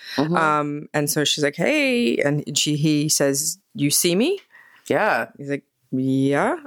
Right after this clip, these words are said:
Speaker 2: Uh, and he says that it's sleeping. He says his name is Walter Lambert.
Speaker 1: Yeah, and he's like, "You wanna trade?" <laughs>
Speaker 2: He's like, "Uh."
Speaker 1: She's like, "Uh, no." <laughs>
Speaker 2: "I, I have nothing.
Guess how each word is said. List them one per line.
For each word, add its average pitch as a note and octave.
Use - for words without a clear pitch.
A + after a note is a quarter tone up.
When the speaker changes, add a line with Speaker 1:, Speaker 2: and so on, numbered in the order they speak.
Speaker 2:
Uh, C#3+
and C#3+
he C#3
says C#3
that -
it's C#3+
sleeping. F#3+
He D3
says D#3+
his D3+
name D3
is C#3+
Walter E3
Lambert. E3
Speaker 1:
Yeah, E3+
and D#3
he's D#3
like, D#3
"You D#3
wanna D3+
trade?" F3
<laughs> -
Speaker 2:
He's D#3+
like, D3+
"Uh." C#3
Speaker 1:
She's D3
like, D3
"Uh, C3+
no." B2+
<laughs> -
Speaker 2:
"I, G3
I F3
have F3+
nothing. G#3+